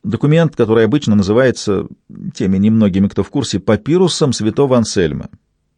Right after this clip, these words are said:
Считают, что это распоряжение, якобы подписанное Понтием Пилатом, в котором капитану стражи отдаётся приказ вывести распятое тело государственного смутьяна.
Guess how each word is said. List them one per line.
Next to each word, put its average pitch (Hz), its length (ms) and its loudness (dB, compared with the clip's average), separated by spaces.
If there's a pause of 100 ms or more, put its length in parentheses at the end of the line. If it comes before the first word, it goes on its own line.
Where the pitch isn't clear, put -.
(240)
Считают, 120 360 0
что - 140 -2
это 113 160 0
распоряжение, 110 640 2
якобы 104 320 0
подписанное 110 540 0
Понтием 104 400 0
Пилатом, 117 440 0 (600)
в - 60 -20
котором 110 340 2
капитану 113 420 0
стражи 107 400 0
отдаётся 104 500 -2
приказ 127 440 -2
вывести 104 460 -2
распятое 95 480 0
тело 139 300 0
государственного 104 600 -2
смутьяна. 107 540 -4